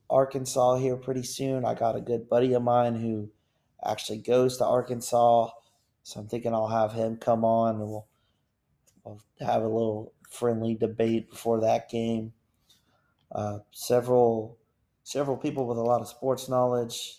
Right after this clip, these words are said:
that I can have on. I actually have a friend who's starting up in the Texas music scene. I would love to have him on eventually.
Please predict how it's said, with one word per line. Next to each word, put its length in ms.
that 120
I 80
can 160
have 240
on. 400
I 120
actually 240
have 160
a 60
friend 520
who's 600
starting 720
up 280
in 180
the 100
Texas 400
music 360
scene. 460
I 60
would 100
love 160
to 80
have 220
him 240
on 180
eventually. 640